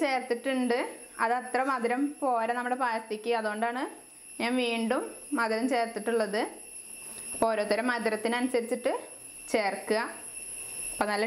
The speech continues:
ടേസ്റ്റുള്ളൊരു പായസമാണിത്. അപ്പോൾ ഈ ഓണത്തിന് എല്ലാവരും ഇത് ട്രൈ ചെയ്ത് നോക്കുക. അപ്പോൾ നമുക്ക് വീണ്ടും വീണ്ടും ഉണ്ടാക്കി കുടിക്കാൻ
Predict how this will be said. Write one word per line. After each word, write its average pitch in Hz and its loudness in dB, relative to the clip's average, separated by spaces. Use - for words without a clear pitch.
ടേസ്റ്റുള്ളൊരു 233 4
പായസമാണിത്. 220 0
അപ്പോൾ - 0
ഈ - 2
ഓണത്തിന് 220 0
എല്ലാവരും 208 0
ഇത് 240 2
ട്രൈ 208 2
ചെയ്ത് 226 2
നോക്കുക. 220 0
അപ്പോൾ 220 2
നമുക്ക് 220 2
വീണ്ടും 220 2
വീണ്ടും 240 2
ഉണ്ടാക്കി 220 0
കുടിക്കാൻ 220 0